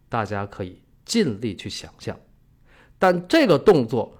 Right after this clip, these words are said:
是出自一个十三岁孩子的构思，而且刻画得如此优雅玄妙，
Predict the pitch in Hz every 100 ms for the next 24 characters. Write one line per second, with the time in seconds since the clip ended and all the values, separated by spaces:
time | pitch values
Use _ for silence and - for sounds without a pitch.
0 | - - 147 - - 233 226 170 120 143
1 | 131 - - 143 214 220 214 208 135 -
2 | - 104 113 208 240 160 120 - 240 131
3 | 95 - 143 - _ _ _ _ 147 185
4 | - - - _ - 214 156 - 135 123
5 | 110 165 285 285 - 117 110 185 294 285
6 | 269 214 127 104 85 - - - 120 107
7 | 135 208 214 -